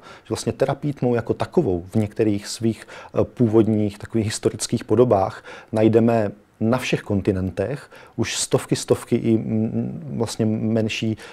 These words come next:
jednotky tisíců let nazpět, které tady existovaly. No a teď skáčeme do padesátých let dvacátého století, kdy se vědci, psychologové, fyziologové začali, eh, zabývat tím, co se děje s lidmi,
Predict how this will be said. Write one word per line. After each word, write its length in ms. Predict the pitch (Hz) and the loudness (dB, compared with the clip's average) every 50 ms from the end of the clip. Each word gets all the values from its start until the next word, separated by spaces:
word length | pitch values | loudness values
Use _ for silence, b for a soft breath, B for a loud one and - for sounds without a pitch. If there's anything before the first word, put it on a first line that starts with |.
| B - | B 2
jednotky 400 | 110 104 104 107 104 - - 101 | 2 2 4 2 -2 -2 -8 -8
tisíců 480 | - 110 - - - 104 - - - | -6 -6 -6 -6 -6 -6 -6 -2 2
let 200 | 107 107 107 98 | 2 2 4 2
nazpět, 500 | 101 98 - - - - - 92 92 - | 0 -2 -2 -4 -6 -6 -6 -8 -8 -10
které 280 | - - - 107 104 104 | -2 0 2 2 4 4
tady 200 | - 113 101 101 | 4 4 4 4
existovaly. 640 | 104 98 98 110 101 - - 104 87 90 87 - B B B B B B B B - | 2 2 0 -2 -4 -2 -2 -2 -2 -2 -4 -6 B B B B B B B B 0
No 160 | 110 113 117 | 2 4 6
a 220 | 123 117 117 143 - - - _ _ _ _ _ - - | 6 4 4 2 -2 -10 -20 _ _ _ _ _ -6 2
teď 240 | - 131 135 135 - | 2 2 2 2 -2
skáčeme 760 | - - - - 113 110 107 - - 110 98 95 98 120 143 - - | -10 -2 0 2 2 2 2 2 2 2 2 2 0 -4 -4 -4 0
do 260 | 107 104 107 101 101 | 4 6 6 6 4
padesátých 580 | - 113 110 117 - - 117 110 - 123 117 | 4 2 0 0 0 0 0 0 0 0 0
let 80 | 123 120 | 0 0
dvacátého 500 | 110 107 104 - 110 107 107 - 110 - | 0 0 0 0 0 0 0 0 -2 -4
století, 640 | - - - 113 107 101 - - - 92 95 120 B B B B B B B B | -2 0 2 2 2 2 0 -4 -6 -6 -6 -6 B B B B B B B B
kdy 120 | - 110 | -2 -2
se 160 | 107 - - 120 | 2 4 4 6
vědci, 500 | 107 127 135 135 - - - - 95 - - _ _ _ - | 8 6 6 6 2 -6 -4 -4 -4 -4 -8 _ _ _ -10
psychologové, 720 | - - - - - 131 120 123 113 117 113 110 107 104 104 - _ | -2 0 0 4 8 8 8 10 8 8 6 4 4 2 -2 -6 _
fyziologové 800 | - - - 127 110 113 110 104 104 98 95 98 92 95 92 - B B B B B B B B B B B B B - | -4 0 2 4 6 6 8 8 6 6 4 2 0 0 -2 -6 B B B B B B B B B B B B B -4
začali, 580 | 117 101 131 120 - - - 147 147 151 147 139 - - - | -2 -2 0 -2 0 2 4 6 6 6 4 2 -2 -6 -4
eh, 40 | 117 110 110 110 110 110 110 110 110 113 113 _ _ _ _ - | 0 2 4 4 6 6 4 2 2 0 -4 _ _ _ _ -6
zabývat 560 | 101 95 120 120 101 131 151 160 156 120 - | 2 4 6 6 6 4 2 2 2 0 -2
tím, 360 | - - - 95 92 90 95 101 | -6 -10 -6 -6 -4 -4 -4 -6
co 120 | - - | -6 -4
se 140 | - - 123 | -2 0 2
děje 220 | 113 123 123 127 | 6 6 6 8
s 40 | 110 | 8
lidmi, 380 | 113 107 95 98 90 85 - | 6 4 4 2 -2 -4 -6